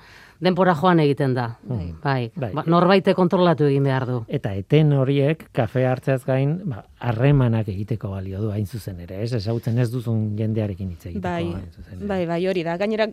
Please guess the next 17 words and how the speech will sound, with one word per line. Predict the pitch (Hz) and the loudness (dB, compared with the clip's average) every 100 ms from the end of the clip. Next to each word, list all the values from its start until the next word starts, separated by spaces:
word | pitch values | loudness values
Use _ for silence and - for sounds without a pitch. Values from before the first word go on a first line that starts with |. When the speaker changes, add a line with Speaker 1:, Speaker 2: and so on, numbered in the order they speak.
| - | -6
Speaker 3:
giro | 247 254 254 | -2 0 0
polita | 240 202 190 | -2 -4 -6
izan | - 214 | -4 -4
dugu | 202 220 | -2 -2
azkenengo | 214 - 214 202 196 | -4 -4 -6 -4 -2
editz-, | 190 - - | -4 -8 -10
ediziotan, | - 104 - 208 233 | -6 -6 -6 -4 -2
da | 196 185 | -2 -2
hori | 190 | 0
da | 196 | 0
beste | 185 180 190 180 170 156 - - | -2 -4 -2 0 0 -4 -10 -8
gauza | 190 185 202 | -4 -2 -2
honetako | 185 170 156 156 | -4 -4 -6 -6
bat, | 156 151 | -6 -4
ez? | 175 185 | -4 -4
Elkarlanerako | 180 170 - 202 196 180 180 180 180 202 196 | -4 -4 -2 -2 0 -2 -2 -2 -4 -4 -2
eta | 190 175 175 | -2 -4 -8